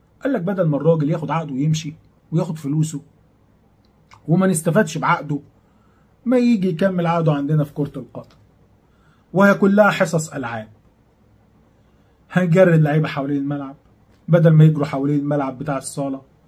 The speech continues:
هيجروا حوالين الملعب بتاع أوضة النوم، عادي جدا، بتاع الاستاد. وبس، يعني مش محتاجة يعني كيمياء يعني.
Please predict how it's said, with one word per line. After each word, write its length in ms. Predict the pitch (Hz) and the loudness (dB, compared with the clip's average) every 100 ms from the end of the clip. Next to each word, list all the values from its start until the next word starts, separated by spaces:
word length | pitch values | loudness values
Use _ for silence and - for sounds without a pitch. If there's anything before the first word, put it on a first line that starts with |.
| _ _ _ - | _ _ _ -2
هيجروا 320 | 196 208 165 | 2 2 0
حوالين 400 | 156 151 156 156 | 0 2 6 4
الملعب 360 | 147 151 135 127 | 4 0 0 -6
بتاع 160 | 151 | -6
أوضة 200 | 127 135 - | -6 -10 -14
النوم، 240 | 123 120 117 - | -14 -14 -16 -8
عادي 320 | 151 170 151 | -4 -2 -2
جدا، 300 | 135 131 _ _ _ _ | -6 -10 _ _ _ _
بتاع 160 | 160 143 | -4 -4
الاستاد. 400 | 127 - 120 113 _ _ _ _ _ _ _ _ _ _ _ _ _ _ _ _ _ _ _ | -6 -10 -18 -20 _ _ _ _ _ _ _ _ _ _ _ _ _ _ _ _ _ _ _
وبس، 480 | 156 190 202 - - | -8 -4 -4 -4 -8
يعني 400 | 147 156 160 160 | -4 2 4 4
مش 180 | 160 156 | 4 2
محتاجة 540 | 165 156 - 190 170 | 0 0 2 4 4
يعني 340 | 170 170 165 156 | 4 4 4 2
كيمياء 380 | 160 160 143 135 | 4 4 2 -4
يعني. 240 | 135 120 | -8 -10